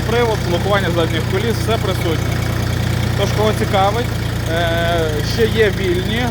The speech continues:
там зараз ще пару збирається, обдзвонюємо наших клієнтів, розвозимо, а на понеділок,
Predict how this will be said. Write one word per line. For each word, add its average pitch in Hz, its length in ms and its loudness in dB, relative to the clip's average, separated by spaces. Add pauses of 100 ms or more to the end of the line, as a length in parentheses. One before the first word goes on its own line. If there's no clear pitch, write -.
там 196 220 -2
зараз 185 200 0 (160)
ще 202 80 0
пару 180 360 2
збирається, 170 680 2 (440)
обдзвонюємо 185 640 0
наших 170 300 0 (140)
клієнтів, 202 480 0 (920)
розвозимо, 226 880 2 (220)
а 175 840 4
на 175 80 -2
понеділок, 202 540 -4